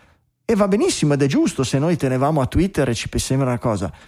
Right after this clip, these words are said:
ma per lui non è questo il punto della situazione. Poi che ci riuscirà o meno è tutto un altro paio di maniche, lo vedremo.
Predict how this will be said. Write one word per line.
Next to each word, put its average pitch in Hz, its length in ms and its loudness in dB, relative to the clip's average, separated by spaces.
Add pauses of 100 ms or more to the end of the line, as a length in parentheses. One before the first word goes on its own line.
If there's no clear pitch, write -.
(440)
ma 190 360 0
per 220 260 -2
lui 370 220 0
non 113 160 2
è 120 80 0
questo 190 300 -2
il 117 60 -4
punto 208 260 -2
della 110 120 -2
situazione. - 720 -4
Poi - 180 -6
che - 100 -4
ci 135 160 0
riuscirà 143 380 2
o 143 80 2
meno 160 560 2 (160)
è 113 140 0
tutto 131 300 -2
un 123 80 2
altro 117 280 0
paio 113 260 2
di 113 80 0
maniche, 127 420 0
lo 101 80 0
vedremo. 98 540 -2